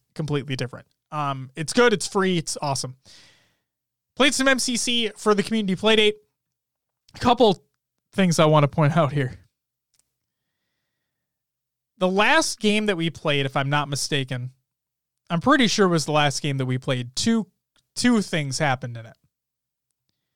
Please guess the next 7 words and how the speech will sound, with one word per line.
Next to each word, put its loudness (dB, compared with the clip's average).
Hero 6
Spartan 2
dropped 2
four, 4
over 6
forty 2
kills. -4